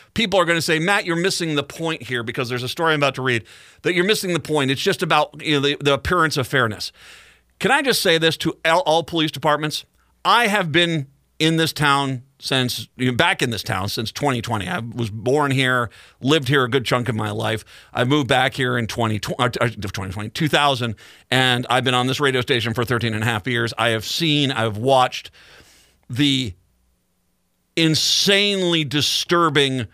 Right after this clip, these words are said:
um, character assassination job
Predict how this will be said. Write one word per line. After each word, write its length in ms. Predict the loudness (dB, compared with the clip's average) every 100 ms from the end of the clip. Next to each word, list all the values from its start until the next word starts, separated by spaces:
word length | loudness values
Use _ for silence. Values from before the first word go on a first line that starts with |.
| _ _ _ _ _ _ _ _ _ _ _
um, 440 | -2 0 0 -4 -8 _ -18 -2
character 580 | 2 4 4 2 2
assassination 840 | 2 2 2 2 0 0 0 0 -2
job 480 | 0 0 0 -4